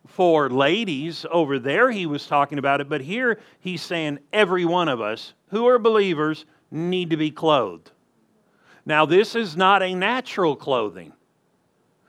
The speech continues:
'cause we could look around and go, "Everybody's clothed." And if we saw somebody out on the street and they didn't have clothes on, we'd go, "Oh, they're missing God."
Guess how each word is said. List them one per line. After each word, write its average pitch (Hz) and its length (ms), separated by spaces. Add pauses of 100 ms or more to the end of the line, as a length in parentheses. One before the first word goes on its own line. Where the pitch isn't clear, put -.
(200)
'cause 170 280
we 170 140
could 156 160
look 165 160
around 175 260
and 147 60
go, 143 80
"Everybody's 143 460
clothed." 156 460 (2000)
And 170 160
if 160 160
we 180 160
saw 175 300
somebody 165 420
out 160 140
on 151 100
the 139 80
street 208 320
and 156 80
they 160 80
didn't 156 160
have 147 160
clothes 196 300
on, 156 160
we'd 143 120
go, 135 160
"Oh, 202 260 (300)
they're 160 160
missing 139 360
God." 131 340